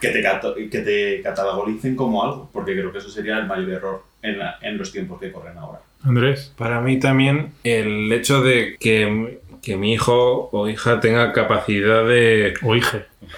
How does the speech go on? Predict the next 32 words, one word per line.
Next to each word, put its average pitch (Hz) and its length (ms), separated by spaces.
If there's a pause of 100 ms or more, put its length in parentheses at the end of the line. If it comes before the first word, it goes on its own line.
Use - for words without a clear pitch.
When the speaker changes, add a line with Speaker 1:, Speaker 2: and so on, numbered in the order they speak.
Speaker 3:
O 92 160
hija. 107 320 (140)
<laughs> 123 60 (1200)
Eh, 123 680 (220)
de 117 320
desarrollar 110 480
un 123 100
pensamiento 123 520
crítico, 123 720
eh, 101 800 (340)
y 113 120
tener 113 260
libertad 113 420
de 123 60
expresarse, 135 1000 (180)
eh, 101 380
con... 95 800 (420)
Pues 101 220
un 104 100
poco 113 240
con 98 420
respecto 104 880
a 107 120
lo 107 160
que 107 140
ve 113 580
y 101 160
a 98 60
lo 101 120
que 92 220
quiere 104 220
investigar, 110 760